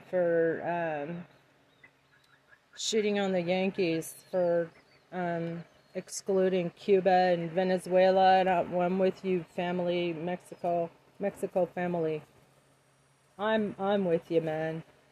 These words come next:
I'm with ya, and, uh, I remember a time, uh, I'll have this translated into Spanish.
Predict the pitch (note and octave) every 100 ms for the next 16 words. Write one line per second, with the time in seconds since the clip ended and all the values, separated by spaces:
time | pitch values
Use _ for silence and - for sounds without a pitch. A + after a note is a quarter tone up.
0 | _ _ _ _ _ G#3+ A3+ A3+ A3 A3
1 | A3 G#3+ A3 - F3+ E3 D#3+ - F3 F3
2 | E3 E3 D#3+ B5 - - - B5+ B5 A5
3 | A3+ B3+ B3 A3+ A#3 A#3 A3 G3+ B3+ A3
4 | A3 G#3+ G#3+ F#3+ - - _ _ - -
5 | _ _ F3+ F#3 F#3 F#3 G3 F3 - G3+
6 | F#3+ - F3+ E3+ E3 E3 E3 D#3+ - -
7 | - D#3 D3